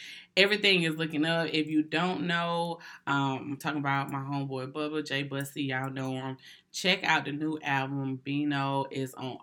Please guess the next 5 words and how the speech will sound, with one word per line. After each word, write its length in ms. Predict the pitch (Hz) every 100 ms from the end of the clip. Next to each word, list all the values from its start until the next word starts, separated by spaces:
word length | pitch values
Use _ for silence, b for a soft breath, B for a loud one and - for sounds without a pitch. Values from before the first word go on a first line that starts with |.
| _
all 340 | 143 160 170 165
streaming 360 | 165 165 151
platforms 680 | 151 151 - 147 143 143 139
right 480 | 135 139 151 151 127
now. 680 | 135 139 147 147 143 143